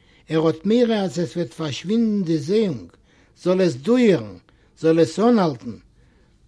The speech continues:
דאס איז אנא, דאס איז איר קול. מיט אמאל איז געווארן ליכטיג. מנחם איז אויסגעקומען,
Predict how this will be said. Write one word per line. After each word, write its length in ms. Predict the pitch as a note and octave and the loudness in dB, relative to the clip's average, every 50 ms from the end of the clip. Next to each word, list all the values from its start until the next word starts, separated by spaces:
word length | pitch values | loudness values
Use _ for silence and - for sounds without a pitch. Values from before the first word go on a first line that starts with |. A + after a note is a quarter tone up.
| _ - | _ -6
דאס 240 | F3 F#3 F3+ - | -4 -4 -4 -4
איז 200 | F#3 E3+ C#3 B2+ | -4 -6 -2 -2
אנא, 400 | D#3+ E3+ G3+ A3 G#3 F3+ C3+ G#2+ F#2 - _ _ _ _ _ _ _ _ _ _ _ _ _ - | -2 0 0 0 0 0 -2 -4 -10 -16 _ _ _ _ _ _ _ _ _ _ _ _ _ 0
דאס 260 | E3+ F3 E3+ - - | 0 0 0 0 -2
איז 200 | F#3 E3 C3+ D3 | -4 -4 0 2
איר 140 | E3+ F3 D#3 - - | 2 2 2 2 -2
קול. 340 | - - F3+ G#3+ G3+ D#3+ - - - _ _ _ _ _ _ _ _ _ _ _ _ - - _ _ _ _ _ _ _ _ _ _ _ _ _ _ - | -2 0 0 2 2 0 -2 -4 -10 _ _ _ _ _ _ _ _ _ _ _ _ -20 -20 _ _ _ _ _ _ _ _ _ _ _ _ _ _ -8
מיט 200 | E3 - - F3 | -8 -2 0 0
אמאל 360 | F3 E3 D#3+ E3+ F3 F#3 F#3+ F#3 - - | 2 2 4 4 4 2 2 -2 -6 -8
איז 140 | D3+ D3 D3 | -8 -8 0
געווארן 400 | C#3+ D#3+ D#3+ E3+ F3+ F3 E3+ D#3+ | 2 4 4 4 4 4 2 0
ליכטיג. 500 | D3 C#3+ D3+ D3+ - - - G2 D#2+ - - - _ _ _ _ _ _ _ _ _ _ - | 0 0 0 -2 -2 -6 -12 -16 -18 -18 -20 -20 _ _ _ _ _ _ _ _ _ _ -8
מנחם 500 | A#2+ B2+ C#3+ F3 G#3 G3+ - G3+ G3+ G3 F#3 F#3 F#3 - - | -4 -2 0 0 0 0 -2 -2 -2 -2 -2 -2 -4 -6 -8
איז 180 | D3+ D3 B2 C#3+ | -8 -6 -2 0
אויסגעקומען, 640 | F3+ G#3+ G3+ F#3+ F3 D#3 - - C3+ A#2 G2+ F#2+ | 0 0 2 0 0 0 -2 -6 -8 -8 -10 -14